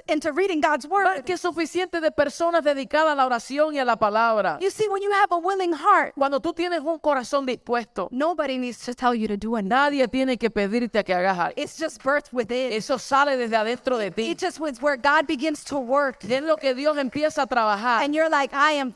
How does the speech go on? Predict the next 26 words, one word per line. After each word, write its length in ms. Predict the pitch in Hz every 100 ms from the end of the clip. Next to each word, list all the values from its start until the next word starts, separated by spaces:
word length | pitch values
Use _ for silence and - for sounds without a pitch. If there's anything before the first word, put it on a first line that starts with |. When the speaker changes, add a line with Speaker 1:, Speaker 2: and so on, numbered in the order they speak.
| -
Speaker 1:
I'm 220 | 269 247
there." 320 | 240 208 180 -
Speaker 2:
Y 200 | 247 226
tú 160 | 285
dices, 300 | 294 285 262 196
"Aquí 280 | 190 - 233
estoy 240 | - 202
yo." 300 | 185 170 135 _
Speaker 1:
And 160 | 262 269
there 140 | 311
you're, 220 | 320 302 302
you're 240 | 285 277
willing 300 | 254 302 285
to 140 | -
serve. 400 | 247 254 233 214 233
Speaker 2:
Y 80 |
yo 120 | 226 254
estoy 220 | - 277
dispuesto 520 | 233 185 247 269 233
a 40 |
servir. 320 | 180 180 160 190
Speaker 1:
And 80 |
you're 160 | 247 233
willing 340 | 220 233 214
to 120 | 202 214
give. 320 | 214 202 208